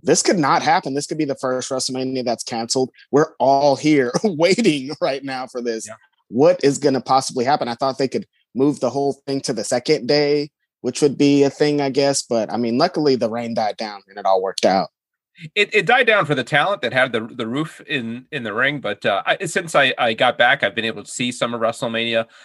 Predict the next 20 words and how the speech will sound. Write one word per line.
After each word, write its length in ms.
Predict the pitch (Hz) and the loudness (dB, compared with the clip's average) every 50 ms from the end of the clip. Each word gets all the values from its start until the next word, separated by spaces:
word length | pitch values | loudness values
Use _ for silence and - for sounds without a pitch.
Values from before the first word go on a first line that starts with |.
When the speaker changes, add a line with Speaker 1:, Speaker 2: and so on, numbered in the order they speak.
| - _ _ - | -20 _ _ -8
Speaker 2:
on 160 | 110 120 120 | -6 -6 -6
T 180 | - - 123 113 | -4 -6 -6 -6
V. 340 | 107 120 123 127 135 139 - | -6 -6 -4 -4 -4 -4 -2
And 180 | - 139 117 113 | -2 -4 -2 0
I 120 | 120 139 | 0 0
don't 200 | 156 226 247 185 | 0 0 -2 -4
think, 440 | - - 165 147 139 139 131 - - _ _ _ _ _ _ _ _ - | -4 -2 0 0 0 0 -4 -10 -18 _ _ _ _ _ _ _ _ 0
um, 320 | 135 127 120 117 113 117 - - | 0 2 2 0 -2 -4 -6 -6
it 180 | 139 127 - | -6 -6 -4
really 260 | 131 135 135 127 120 | -6 -6 -4 -4 -6
captures 540 | 117 - 135 131 135 143 - 123 113 110 - | -4 0 0 0 0 0 -2 -8 -10 -8 -6
night 260 | 127 123 120 120 110 | -2 0 0 0 0
one, 240 | 120 127 139 135 123 | 0 0 0 0 0
how 440 | 113 120 131 113 110 107 110 107 - _ _ _ _ | -2 -2 0 0 2 0 -2 -4 -10 _ _ _ _
we 160 | - 139 202 269 | -8 -6 -4 -2
were 100 | 269 160 | -2 -4
soaked 460 | - - - 170 156 151 - - - - | -4 -2 0 0 0 -2 -4 -10 -10 -4
all 380 | - 135 135 143 143 143 143 156 | 0 2 4 6 6 6 6 4
<laughs> 20 | |
night 220 | 160 151 156 147 | 4 2 2 0